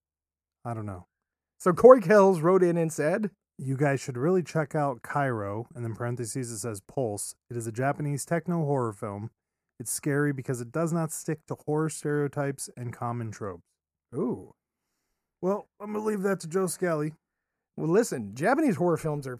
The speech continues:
Speaker 2: fucking scary as shit.
Speaker 1: Yeah, don't be messing with that.
Speaker 2: <laughs>
Speaker 1: You want them reprogramming your brain through those videos and shit.
Speaker 2: Okay, now, now, <laughs>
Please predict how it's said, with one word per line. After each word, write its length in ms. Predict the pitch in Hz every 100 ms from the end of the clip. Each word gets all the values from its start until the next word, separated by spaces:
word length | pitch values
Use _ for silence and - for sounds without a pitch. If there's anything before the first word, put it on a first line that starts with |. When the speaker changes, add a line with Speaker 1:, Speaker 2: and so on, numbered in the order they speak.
| -
Speaker 2:
fucking 320 | 156 - 139
scary 480 | 120 - 139 139 127
as 80 | 107
shit. 500 | - - 123 - - _ _ _ _ _ -
Speaker 1:
Yeah, 120 | 135
don't 140 | 139
be 60 | 117
messing 360 | 110 104 -
with 120 | 101 95
that. 180 | 98 - _ _ _ _ _ _
Speaker 2:
<laughs> 220 | - 233 - - - - - - _ _ _ - - -
Speaker 1:
You 100 | 131
want 160 | 135 127
them 220 | 135 123
reprogramming 720 | 127 117 131 123 127 123 120
your 100 | 117
brain 360 | 104 110 123 113
through 140 | 110
those 220 | 107 107 98
videos 440 | 113 113 104 101
and 140 | 92
shit. 240 | - 113 101
Speaker 2:
Okay, 600 | 220 196 180 - 135 127
now, 560 | 147 185 185 190 185 175
now, 360 | 175 180 185 185 -
<laughs> 20 | -